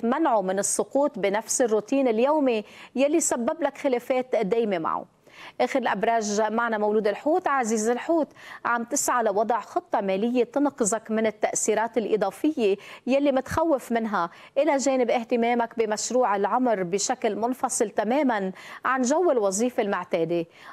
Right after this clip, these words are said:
عاطفيًا، تغييرات سريعة رح تخليك تستعيد الامتيازات العاطفية اللي كانت موجودة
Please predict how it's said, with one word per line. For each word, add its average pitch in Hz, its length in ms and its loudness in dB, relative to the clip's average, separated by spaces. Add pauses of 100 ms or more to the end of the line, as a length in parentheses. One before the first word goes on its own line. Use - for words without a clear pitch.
عاطفيًا، 311 500 2
تغييرات 277 560 2
سريعة 262 440 0
رح 262 180 -2
تخليك 247 460 -2
تستعيد 240 480 0
الامتيازات 240 720 0
العاطفية 226 640 0
اللي 208 140 2
كانت 226 380 -2
موجودة 208 600 0